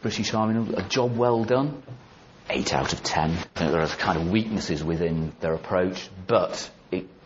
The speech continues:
gets them through. And the context of where the British Army was in nineteen forty-four always needs to be borne in mind in understanding whether or not this was a job well done or not.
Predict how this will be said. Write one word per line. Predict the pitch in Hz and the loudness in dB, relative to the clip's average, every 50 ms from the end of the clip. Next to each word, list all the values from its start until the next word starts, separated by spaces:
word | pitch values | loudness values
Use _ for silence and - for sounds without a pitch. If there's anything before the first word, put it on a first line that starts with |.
| - - | -10 -4
gets | - 101 92 90 - - | -2 -2 0 -2 -4 -4
them | - 90 87 | -4 -4 -4
through. | 85 - - 104 95 80 73 67 64 - - - - - - - - | -4 -2 -2 0 0 2 0 -2 -4 -8 -16 -20 -20 -20 -16 -8 -4
And | 95 87 85 90 85 87 - - - - | -2 0 0 0 -2 -4 -10 -14 -8 -6
the | - | -6
context | - - - 156 160 165 147 - - 85 - - - | -2 2 4 6 6 6 4 2 2 0 0 0 -4
of | - 85 | -4 0
where | 90 92 107 127 | 4 4 4 4
the | 147 147 | 4 2
British | 147 131 110 104 101 - | 0 0 -2 -2 0 2
Army | 107 98 95 92 82 | 2 2 2 2 0
was | 80 78 71 76 76 76 - - - - - - - - - | 2 2 2 0 0 -4 -8 -14 -20 -20 -20 -20 -18 -8 -2
in | 87 85 80 | 0 0 2
nineteen | 82 82 78 - - 76 | 2 2 0 0 -2 -2
forty-four | 76 - 80 80 - - - 80 76 - - - - - - - | 0 0 -2 -2 -2 -2 -2 0 -2 -2 -4 -10 -20 -12 -4 0
always | 87 90 92 92 87 | 2 2 2 2 2
needs | 85 85 80 | 0 0 0
to | - - | -2 -4
be | 85 | -4
borne | 80 85 82 80 78 | -2 0 0 0 0
in | 78 78 | -2 -2
mind | 80 82 82 80 78 76 76 - - - - - - | 0 0 0 0 0 -2 -6 -10 -14 -20 -20 -14 -6
in | - 82 85 | -4 -2 0
understanding | 82 82 85 - - - 110 95 95 90 80 82 73 69 - - - - - - | 0 0 -2 -4 -2 2 2 4 4 4 2 2 0 -2 -4 -8 -18 -16 -8 -4
whether | - 90 87 85 82 82 82 | 0 4 4 4 4 4 2
or | 80 76 | 2 2
not | 78 80 78 - | 2 2 0 0
this | 76 - - | -2 -4 -4
was | 73 73 | -2 -2
a | 80 | -2
job | - 82 78 73 71 | -2 0 0 0 0
well | 71 73 71 71 | 0 0 0 0
done | 71 73 71 71 71 - - - | 0 0 0 0 -2 -4 -4 -2
or | 71 76 73 | -2 0 2
not. | 73 67 - - - | 2 0 0 -2 -8